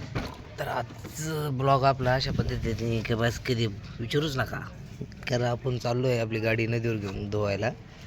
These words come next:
तर आपली गाडी तरी महिना झाला गाडीला धु-, धुतलेलं नाही आपण. तर आपली गाडी भरपूर खराब झालेली आहे. त्याच्यात दादू पण आहे,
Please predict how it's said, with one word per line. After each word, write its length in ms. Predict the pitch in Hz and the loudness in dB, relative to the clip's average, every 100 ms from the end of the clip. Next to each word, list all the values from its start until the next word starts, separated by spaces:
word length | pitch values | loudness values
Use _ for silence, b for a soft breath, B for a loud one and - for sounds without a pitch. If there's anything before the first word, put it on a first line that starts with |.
| B B - - | B B -12 -6
तर 80 | 104 | -2
आपली 340 | 104 110 107 | 0 2 2
गाडी 840 | 104 107 110 107 107 104 104 101 95 - - - - - - - - B B B - | 4 4 6 4 4 4 2 0 -2 -6 -8 -8 -8 -8 -10 -10 -10 B B B -6
तरी 180 | 107 104 104 | 0 2 2
महिना 360 | 104 107 117 113 | 2 2 2 2
झाला 320 | 104 92 - | 0 -4 -4
गाडीला 280 | 104 107 101 | 0 0 0
धु-, 280 | 104 98 90 95 | 0 0 -2 -4
धुतलेलं 420 | 101 107 101 101 | -6 -4 -2 0
नाही 140 | 117 104 | 2 2
आपण. 300 | 90 110 170 - - - B B - - | 0 -4 -6 -10 -16 -16 B B -12 -10
तर 60 | 117 | -10
आपली 200 | 98 98 | -6 -2
गाडी 220 | 101 104 | 0 0
भरपूर 340 | 101 95 107 107 | 0 -2 -4 -4
खराब 200 | 101 95 | -2 -2
झालेली 240 | 92 98 | -2 -4
आहे. 100 | 95 95 | -6 -6
त्याच्यात 240 | 104 113 | -2 -2
दादू 320 | 104 113 113 120 | 4 4 6 4
पण 200 | 127 | 6
आहे, 100 | 120 | 6